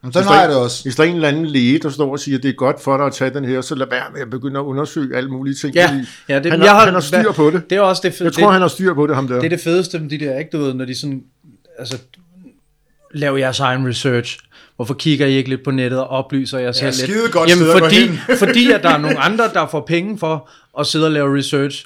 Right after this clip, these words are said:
Speaker 3: og som
Speaker 1: Ja.
Speaker 3: faktisk er uddannet til at lave de her ting her, så derfor så tænker jeg ikke, at jeg skal bruge min tid på det.
Speaker 1: Ja, sådan har jeg
Speaker 2: Vi
Speaker 1: det
Speaker 2: hører en
Speaker 1: også.
Speaker 2: syg historie fra gadelivet i København.
Speaker 1: Kom så med det.
Speaker 2: Okay.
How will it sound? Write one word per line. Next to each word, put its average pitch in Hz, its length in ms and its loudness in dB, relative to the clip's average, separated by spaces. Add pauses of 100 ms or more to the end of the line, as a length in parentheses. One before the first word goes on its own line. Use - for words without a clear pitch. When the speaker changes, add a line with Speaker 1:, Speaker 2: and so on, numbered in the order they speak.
(100)
Speaker 3:
og 135 120 -4
som 135 120 -4
Speaker 1:
Ja. 131 160 -4
Speaker 3:
faktisk 151 260 -2
er 156 40 2
uddannet 151 480 2
til 151 120 -2
at 135 80 2
lave 131 200 2
de 135 100 -2
her 135 120 0
ting 131 260 -4
her, 127 120 -6
så 117 100 -12
derfor 139 280 -2
så 139 120 -6
tænker 143 340 -2
jeg 117 140 0
ikke, 123 120 -6
at 110 100 -12
jeg 113 180 -4 (400)
skal - 220 -8
bruge 120 160 -6
min 117 140 -4
tid 123 200 -6
på 117 160 -8
det. 107 120 -12 (240)
Speaker 1:
Ja, 110 60 -8 (140)
sådan 160 200 -10
har 165 80 -4
jeg 135 80 -2
Speaker 2:
Vi 160 40 4
Speaker 1:
det 143 80 6
Speaker 2:
hører 175 80 2
en 185 40 2
Speaker 1:
også. 185 100 -4
Speaker 2:
syg 202 180 -4
historie 175 380 -6
fra 165 60 -10
gadelivet 156 500 -4
i 143 40 -6
København. 151 380 -4
Speaker 1:
Kom 156 160 0
så 156 120 -2
med 139 160 0
det. 135 160 -8
Speaker 2:
Okay. 139 220 -2